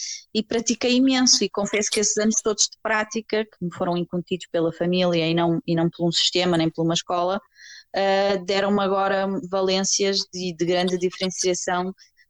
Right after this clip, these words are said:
de, de como designer. Depois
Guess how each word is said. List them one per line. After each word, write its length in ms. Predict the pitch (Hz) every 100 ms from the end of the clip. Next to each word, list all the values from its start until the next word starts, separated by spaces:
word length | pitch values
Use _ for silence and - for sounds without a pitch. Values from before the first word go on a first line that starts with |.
| _
de, 380 | 180 190 196 190
de 140 | 170
como 240 | - 185 185
designer. 500 | 180 175 156 156 165 - - _ _ 214
Depois 840 | 262 - 311 302 294 302 302 -